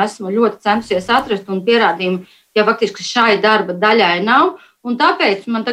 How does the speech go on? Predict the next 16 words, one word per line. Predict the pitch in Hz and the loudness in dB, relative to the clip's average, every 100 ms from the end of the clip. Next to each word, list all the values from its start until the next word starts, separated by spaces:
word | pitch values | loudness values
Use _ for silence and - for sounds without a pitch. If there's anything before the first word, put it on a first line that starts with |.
| 240 | -4
kā | - | -2
šī, | 226 | -2
un | 202 220 | -2 -2
faktiski | 302 277 254 240 | -2 -2 -2 0
arī | - | 0
tā | 202 | 0
darba | 202 247 175 156 | 2 2 0 -4
nav, | 160 151 - - | -6 -6 -8 -2
jo | 214 | 0
tas, | 240 294 | 0 -2
ko | 262 208 | -2 -2
mēs | 202 202 | -4 -4
redzam | 247 214 202 | -6 -4 -2
arī | 202 | 0
ministru | 240 254 214 202 | 0 -2 -4 -8
kabineta | - 320 311 254 196 | 0 2 4 2 0